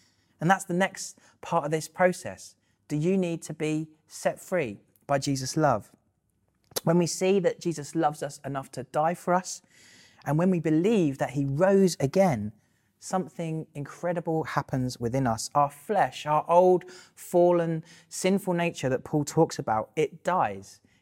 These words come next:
It's crucified with Christ.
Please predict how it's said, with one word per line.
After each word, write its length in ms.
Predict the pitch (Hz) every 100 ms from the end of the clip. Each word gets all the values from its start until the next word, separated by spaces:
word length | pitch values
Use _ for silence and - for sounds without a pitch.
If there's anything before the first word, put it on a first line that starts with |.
| _
It's 240 | 160 -
crucified 840 | - - 208 208 - - 117 123 -
with 420 | 135 147 208 208
Christ. 540 | - - 87 92 -